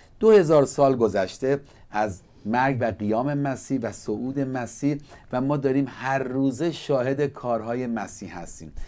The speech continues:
با معجزاتی که انجام می‌ده، با لمسی که می‌کنه. برای همین هستش عزیزان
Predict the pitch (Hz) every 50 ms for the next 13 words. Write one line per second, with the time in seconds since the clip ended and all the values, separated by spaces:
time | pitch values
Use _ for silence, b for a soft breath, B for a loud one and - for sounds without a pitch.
0 | b b b - 120 120 123 120 120 120 117 101 113 113 98 113 127 135 131 135
1 | - - 127 107 101 98 90 92 98 90 87 87 85 80 90 87 90 95 120 117
2 | 117 117 117 117 120 127 127 127 127 113 - - - 123 110 - 117 107 104 101
3 | 98 - 95 92 92 92 92 117 123 147 165 170 170 196 208 202 196 156 127 123
4 | 110 - - 107 90 - b b b b b b b b b 131 143 156 165 185
5 | 156 139 139 110 95